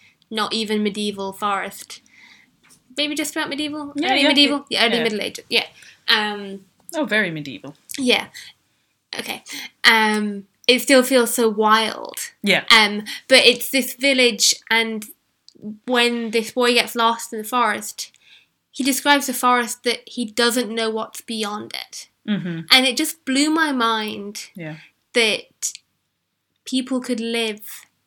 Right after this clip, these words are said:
Speaker 1: happily. I'm not, this isn't a
Speaker 2: Mm.
Speaker 1: criticism at all, that people would live out their entire lives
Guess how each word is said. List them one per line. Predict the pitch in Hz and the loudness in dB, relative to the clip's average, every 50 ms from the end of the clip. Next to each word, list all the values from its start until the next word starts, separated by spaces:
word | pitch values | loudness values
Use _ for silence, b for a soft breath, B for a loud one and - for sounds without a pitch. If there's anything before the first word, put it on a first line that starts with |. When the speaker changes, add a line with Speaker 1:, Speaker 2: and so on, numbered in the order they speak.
| _ _ | _ _
Speaker 1:
happily. | - - - - - - 233 208 208 247 311 330 - _ | 0 2 2 2 2 -2 -4 -4 -2 -4 -6 -8 -10 _
I'm | 254 247 | -4 -2
not, | 262 277 277 - - - - | 0 0 0 0 -2 -4 -6
this | - 247 269 269 | -2 -2 0 0
isn't | 285 254 262 - 262 | 0 0 0 2 2
a | 262 | 0
Speaker 2:
Mm. | 220 | 2
Speaker 1:
criticism | - 277 320 320 269 - 220 208 214 208 | 4 2 2 2 0 -4 -6 -6 -6 -8
at | 202 208 | -6 -6
all, | 247 254 220 - - 214 214 B B B B B B B B _ _ | -4 -4 -4 -4 -8 -10 -12 B B B B B B B B _ _
that | 254 247 233 - - _ - - - _ | 0 0 0 0 -4 _ -14 -14 -14 _
people | - 277 262 240 240 | 0 0 0 2 0
would | 254 226 247 | -2 0 2
live | 247 247 247 | 2 2 2
out | 247 226 226 | 0 0 0
their | 226 233 | -2 -4
entire | 226 220 220 - 240 233 240 247 247 240 | -4 -6 -8 -4 -2 0 2 2 2 0
lives | 240 233 233 220 214 214 214 214 - | 0 -2 -2 -4 -4 -6 -8 -10 -10